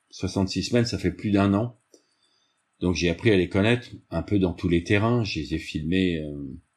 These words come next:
à Hawaï, euh, j'en ai filmé en Polynésie, évidemment. J'en ai filmé sur le banc d'argent, en République dominicaine,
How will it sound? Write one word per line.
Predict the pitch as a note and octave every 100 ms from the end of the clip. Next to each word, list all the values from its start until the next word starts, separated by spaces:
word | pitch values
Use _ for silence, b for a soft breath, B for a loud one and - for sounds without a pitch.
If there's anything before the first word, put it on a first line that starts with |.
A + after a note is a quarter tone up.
| _ _ _ _ _ _ _ _ _ - -
à | - D2+
Hawaï, | D#2 F2+ F#2 E2+
euh, | D2+ D2
j'en | C2+ C#2 D2
ai |
filmé | C#2 - C#2+ D2+ E2 D2+ C#2+ C#2+
en | C#2
Polynésie, | - D2 D2 C#2+ D2 F#2 F#2+
évidemment. | D2+ D2 C#2+ F2 G#2 F#2+
J'en | D#2+
ai | D#2
filmé | D2 - - D#2+ D#2+ D#2
sur | - D#2
le |
banc | D2 D#2+
d'argent, | D2 D2+ E2+ G2
en | F#2+
République | D#2 - D2+ D#2
dominicaine, | D#2 D2+ D2+ D2 - G2 G2